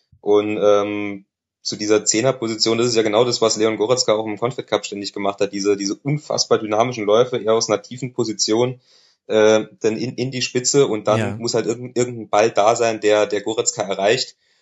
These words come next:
Speaker 1: Und, ähm, dann ist er mit seiner, mit seiner ganzen Statur und seiner, seiner Technik, die er hat, ähm, absolut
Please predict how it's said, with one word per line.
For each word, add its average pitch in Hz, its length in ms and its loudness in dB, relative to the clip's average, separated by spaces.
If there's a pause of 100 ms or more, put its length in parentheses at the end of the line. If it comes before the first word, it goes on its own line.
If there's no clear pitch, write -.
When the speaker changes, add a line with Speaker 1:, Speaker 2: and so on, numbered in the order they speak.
(160)
Speaker 1:
Und, 107 420 2
ähm, 101 600 2
dann 104 140 -2
ist 101 100 -4
er 123 80 2
mit 107 100 -4
seiner, 104 360 0
mit 104 120 -10
seiner 101 200 0
ganzen 110 280 -4
Statur 135 680 0
und 113 340 -6
seiner, 101 460 -2
seiner 101 240 -4
Technik, 127 340 -6
die 113 120 -6
er 113 120 0
hat, 120 320 -2
ähm, 101 320 0
absolut 113 600 -4